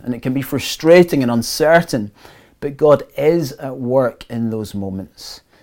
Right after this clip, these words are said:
shaping us and preparing us. When we jump ahead, ahead with false starts,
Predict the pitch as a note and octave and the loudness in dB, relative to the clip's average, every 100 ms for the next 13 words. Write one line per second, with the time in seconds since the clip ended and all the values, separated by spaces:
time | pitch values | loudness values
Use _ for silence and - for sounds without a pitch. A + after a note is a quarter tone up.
0 | _ - - B2+ A#2+ C3+ B2 A#2 G#2+ - | _ -14 -4 -4 -2 -4 -2 -2 -4 -8
1 | - - G#2+ A2 G2+ - A2+ G#2+ G2+ G2 | -18 -16 -12 -10 -12 -12 -10 -8 -10 -14
2 | - - - _ _ _ _ _ _ _ | -18 -20 -20 _ _ _ _ _ _ _
3 | _ - _ _ _ _ _ - G#2+ C3 | _ -20 _ _ _ _ _ -10 2 6
4 | D#3+ F#3 F#3 F3+ E3+ E3 D3+ C#3+ - A#2 | 6 6 6 4 4 2 0 -2 -8 -4
5 | C3+ C3 B2+ - C3 A#2+ - - G2 A2 | -2 0 -2 0 0 0 -2 -4 -2 -4
6 | - - - | -10 -20 -20